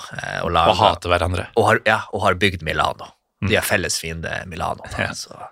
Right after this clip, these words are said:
Speaker 1: Men de to hater også hverandre.
Speaker 2: Hater hverandre, men hater også Milano.
Speaker 1: Ja, og Brescia har jeg jo kun kjørt forbi med tog, men har jo blitt fått
Speaker 2: Ja.
Speaker 1: anbefalt at, eh, det var like greit å
Speaker 2: Mm.
Speaker 1: ikke fære innom der.
Speaker 2: Ja, for min del, så jeg er jo veldig glad i George Hagi,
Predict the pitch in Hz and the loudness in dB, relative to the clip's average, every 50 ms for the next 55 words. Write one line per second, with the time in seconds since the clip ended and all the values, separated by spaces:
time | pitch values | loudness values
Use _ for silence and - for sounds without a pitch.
0 | _ - - - 107 101 104 131 139 - 101 87 87 87 87 - 90 87 - 113 | _ -20 -8 -2 0 4 4 4 4 2 0 -2 -2 -4 -2 -2 -4 -4 -4 -6
1 | - - 90 90 - - - 131 104 - - 110 123 127 120 107 98 92 92 110 | -8 -10 -10 -10 -4 0 2 4 4 4 6 4 6 6 6 2 2 2 2 4
2 | 117 120 113 107 107 104 92 - - 101 101 95 - - 104 104 101 98 101 101 | 4 4 4 4 4 2 2 2 0 0 0 0 0 2 2 2 4 4 2 2
3 | 101 101 101 92 82 82 85 - - - - 67 - - - - 98 98 110 120 | 2 0 2 0 0 0 -2 -6 -10 -10 -8 -6 -6 -4 0 0 2 4 4 4
4 | 127 - - - 92 85 85 90 92 95 82 78 78 80 80 80 78 - - - | 4 4 2 2 2 2 2 4 4 4 2 2 0 -2 -4 -6 -6 -6 -2 -2
5 | 98 87 - - 98 85 - - 87 92 92 87 82 78 - - - 104 98 90 | -2 0 0 0 0 0 0 -2 -2 0 0 0 0 -4 -4 0 2 4 4 4
6 | 82 - 73 76 80 82 87 90 87 90 90 87 98 95 90 82 90 - 113 92 | 2 -2 -4 -6 -6 -6 -8 -8 -6 -2 0 2 2 2 2 0 -2 0 2 4
7 | 85 98 107 107 95 - 107 104 98 - - 76 71 - - - 92 85 82 87 | 4 4 4 2 2 4 4 4 4 2 -2 -6 -6 -4 0 2 2 2 4 2
8 | 85 82 80 87 90 82 76 65 - - - - - - - - - - - - | 0 0 -2 -4 -4 -2 -2 -4 -4 -4 -2 -2 -2 -2 -4 -8 -12 -12 -14 -14
9 | - - - - - 120 123 110 107 - 69 67 - - 73 65 - 53 52 - | -16 -16 -8 -2 2 4 4 4 4 4 2 0 0 -2 -4 -4 -6 -10 -10 -10
10 | - - - - - - - _ _ _ _ _ _ _ _ _ _ _ _ _ | -8 -8 -8 -8 -8 -12 -14 _ _ _ _ _ _ _ _ _ _ _ _ _
11 | - - 117 143 143 - 160 143 123 117 120 135 143 147 143 - - 135 131 131 | 0 2 4 4 2 2 2 2 4 4 6 4 4 4 2 2 4 6 8 8
12 | 131 127 127 123 120 120 110 107 113 110 101 101 107 98 101 104 104 98 110 107 | 8 8 8 8 6 6 4 4 2 2 0 2 4 4 4 4 4 4 4 4
13 | 101 101 101 104 104 107 98 92 - - 127 143 143 | 4 2 0 0 2 2 2 0 0 0 0 0 -2